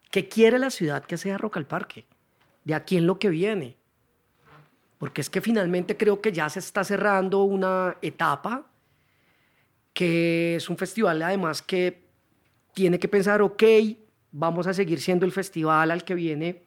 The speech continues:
de nuevo Fito Páez en dos años, o queremos que sea un festival totalmente para las bandas emergentes de todo este continente y el, todo el continente de habla hispana".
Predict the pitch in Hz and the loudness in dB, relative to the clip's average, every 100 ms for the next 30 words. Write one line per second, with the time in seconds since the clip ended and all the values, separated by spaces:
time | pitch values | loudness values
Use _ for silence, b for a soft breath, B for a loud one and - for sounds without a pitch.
0 | _ _ _ - 165 165 165 165 185 190 | _ _ _ -4 0 2 2 2 2 2
1 | 185 190 185 180 185 156 151 220 226 220 | 6 6 6 4 0 -2 2 6 8 8
2 | 220 208 208 208 _ _ _ _ _ _ | 6 4 2 -6 _ _ _ _ _ _
3 | _ _ 175 165 170 156 160 - 175 160 | _ _ -8 -4 -2 -2 -4 -6 -4 -4
4 | 170 165 185 151 - 165 - 170 165 180 | -4 -2 -2 -2 -4 -10 -2 0 2 4
5 | 180 180 190 185 185 _ _ _ _ _ | 4 4 4 4 2 _ _ _ _ _
6 | _ _ 196 175 160 151 139 143 151 156 | _ _ 2 2 4 0 0 2 2 2
7 | 165 190 185 151 180 175 170 170 190 185 | -2 -2 -2 -4 -4 -4 -4 -2 -2 -2
8 | 185 180 185 185 185 180 185 196 196 196 | -4 -2 0 2 2 0 -2 2 0 2
9 | 180 165 165 - 190 180 - 160 156 175 | 2 2 0 -2 0 0 0 -2 -2 -4
10 | 180 165 151 170 175 170 175 - 185 185 | -4 -6 -4 -2 0 0 -2 2 4 6
11 | 190 196 | 4 0